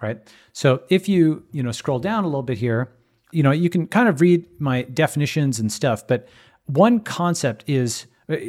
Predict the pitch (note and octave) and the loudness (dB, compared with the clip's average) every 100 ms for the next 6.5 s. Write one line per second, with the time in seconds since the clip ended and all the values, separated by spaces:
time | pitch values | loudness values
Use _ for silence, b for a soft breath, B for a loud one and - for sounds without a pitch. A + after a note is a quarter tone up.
0 | F#2+ _ D3+ - F3 D3+ - G#3 A3+ E3 | -14 _ -20 -12 -4 -4 0 0 2 -4
1 | B2+ - F#3+ - E3 - G2 F#2+ A2+ - | -2 0 0 -2 -8 -6 -6 -6 -8 -8
2 | - B2+ - D3+ C3+ B2 A#2 A#2+ G#2+ G2+ | 0 0 2 -2 0 -2 -2 -2 -2 -4
3 | b b A2 C3 - C3 C#3 C#3+ B2 - | b b -2 -2 0 2 2 0 -2 -2
4 | B2 A#2 - - G#2 F#2+ G#2+ B2 G#2+ A2 | -2 -2 -4 -4 -4 -6 -8 -4 -2 -2
5 | - C3 C3 B2 D#3 D3+ D3+ D3 C3+ B2 | -4 -6 -2 0 0 0 -2 0 -2 -2
6 | - B2+ A#2+ A#2 | -4 0 0 0